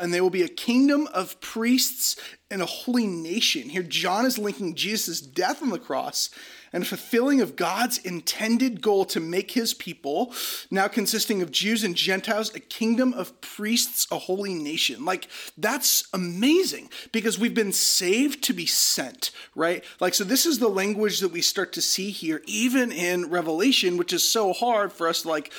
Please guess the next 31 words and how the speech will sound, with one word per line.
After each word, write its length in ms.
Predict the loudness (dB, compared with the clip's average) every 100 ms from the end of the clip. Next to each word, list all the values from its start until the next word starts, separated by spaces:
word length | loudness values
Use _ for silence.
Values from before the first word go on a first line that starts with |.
| -8
when 160 | -2 0
we 160 | 0 -6 -10 -2
come 240 | 2 2
to 100 | 2
it, 60 | 2
we 100 | 0
think, 220 | -2 -4 -2
"Ah, 80 | 0
there's 180 | 2
so 320 | 2 2 2 2
much 460 | 2 0 -4 _
difficulty." 480 | -2 -2 -4 -4 -2
It's 140 | 0
like, 160 | -2 -2
dude, 240 | -2 -2 -4 -12
it's 220 | -6 -4 0
the 120 | 2
same 340 | 2 2 -2
concept. 520 | -2 -4 -2 -2 -4
Jesus 380 | -2 0 2 2
saves 480 | 2 2 4 2 4
us 280 | 2 0 -4 -12 -14 -4
to 140 | -2
send 560 | 2 2 0 -4 -6 -4
us, 180 | -4
and 80 | -2
we 80 | 0
see 160 | 0 0
that 260 | -2 -2
right 300 | -6 -8 -10
here. 300 | -16 -14 -14